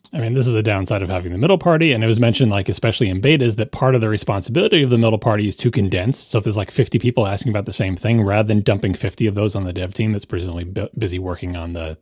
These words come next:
the thing that's in beta, condense it down into one. So now this middle party is responsible for summarizing, paraphrasing, passing on, which is how you get things like, uh, you know,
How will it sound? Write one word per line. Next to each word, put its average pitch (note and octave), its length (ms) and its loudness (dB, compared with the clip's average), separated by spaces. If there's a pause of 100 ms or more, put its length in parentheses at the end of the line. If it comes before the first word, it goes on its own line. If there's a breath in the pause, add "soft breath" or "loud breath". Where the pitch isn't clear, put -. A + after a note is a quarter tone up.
the F#2+ 160 -8
thing F2+ 240 -8
that's F2 180 -10
in F2 80 -10
beta, C#3 320 -2 (460 soft breath)
condense C#3 340 4
it A#2 80 -2
down A2+ 220 2
into F#2+ 180 -4
one. G#2+ 300 0
So D3 100 2
now C#3+ 220 4
this E3+ 160 0
middle C3+ 180 4
party A#2 280 2
is G#2+ 100 0
responsible G#2 600 -4
for G2+ 400 0 (380 soft breath)
summarizing, G#3+ 880 4
paraphrasing, D#3 840 4
passing B2 400 0
on, G#2 180 -2
which A#2+ 140 -2
is C#3+ 60 -4
how A#2+ 120 2
you A2 160 4
get E3 240 2
things A#2 320 2
like, G#2 320 2 (440 soft breath)
uh, G#2 340 0 (340)
you A#2+ 140 2
know, F#2+ 200 -2